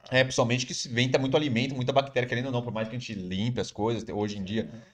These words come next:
Speaker 1: tem, mas você acaba ingerindo bactéria, essas coisas, até no pró-, nos próprios alimentos, né? Tipo, por mais que a gente lave, acaba ficando alguma coisa,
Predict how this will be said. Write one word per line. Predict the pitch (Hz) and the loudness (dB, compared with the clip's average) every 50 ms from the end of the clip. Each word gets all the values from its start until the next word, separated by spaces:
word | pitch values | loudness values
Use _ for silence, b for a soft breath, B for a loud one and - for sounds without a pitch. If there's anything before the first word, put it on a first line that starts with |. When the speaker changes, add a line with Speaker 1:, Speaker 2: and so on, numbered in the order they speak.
| B B | B B
Speaker 1:
tem, | - 110 117 139 | -2 0 0 2
mas | 165 151 123 - - - - _ - | 2 0 0 -2 -4 -8 -16 _ -4
você | 110 107 - - | -2 0 2 2
acaba | - - 95 95 95 | 4 4 2 2 2
ingerindo | 107 110 131 135 139 143 151 | 0 -2 -2 -2 -2 -2 -2
bactéria, | 151 160 156 - - - 147 139 143 | -2 -4 -4 -6 -2 2 4 4 4
essas | 143 139 120 | 4 0 -4
coisas, | - - 131 123 113 | -4 -2 -2 -2 0
até | 98 120 120 | 0 0 -2
no | 123 123 | 0 2
pró-, | - 113 113 | 2 2 2
nos | 120 120 110 | 2 0 -4
próprios | - - 117 127 - 127 | 0 2 0 2 2 0
alimentos, | 127 123 113 110 120 120 120 | 0 2 2 2 2 2 0
né? | 113 | -2
Tipo, | 113 - | -4 -4
por | - 104 | -2 0
mais | 113 120 120 | 0 0 0
que | 147 | -2
a | 135 | -4
gente | 131 123 | -4 0
lave, | 107 104 113 120 113 | 4 6 6 6 6
acaba | 110 113 - 113 123 131 131 | 4 2 0 0 0 0 -2
ficando | 131 123 123 117 117 117 | -4 -6 -4 -4 -4 -4
alguma | 113 110 113 117 117 | -4 -4 -4 -4 -4
coisa, | 117 - - 120 127 147 196 - | -4 -6 -6 -6 -4 -4 -6 -8